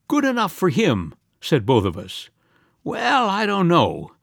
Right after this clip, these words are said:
'Twas pretty hard on Jeff. Maybe he did, and maybe he didn't. I'm glad I weren't in his shoes, though. I'd rather never had nothin'.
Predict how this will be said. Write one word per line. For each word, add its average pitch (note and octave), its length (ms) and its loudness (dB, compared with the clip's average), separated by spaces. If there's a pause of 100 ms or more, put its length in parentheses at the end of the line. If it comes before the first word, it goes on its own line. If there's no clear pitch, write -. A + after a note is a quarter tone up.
(240)
'Twas - 180 -6
pretty B3 280 -2
hard C#3 300 4
on G#2 220 -2
Jeff. A2+ 500 -2 (440)
Maybe A3+ 260 0
he A#3 160 0
did, E3+ 400 4
and B2 300 -2
maybe D3+ 360 2
he D#3+ 80 -2
didn't. C3 520 -2 (480)
I'm C3 180 -2
glad D3 240 0
I C3+ 160 2
weren't C#3 280 2
in A2+ 100 -2
his D3+ 240 0
shoes, G2 380 -2
though. C3+ 340 -6 (400)
I'd F#3 240 -4
rather D3+ 320 2
never D#3 260 2
had C#3 300 0
nothin'. B2+ 520 -4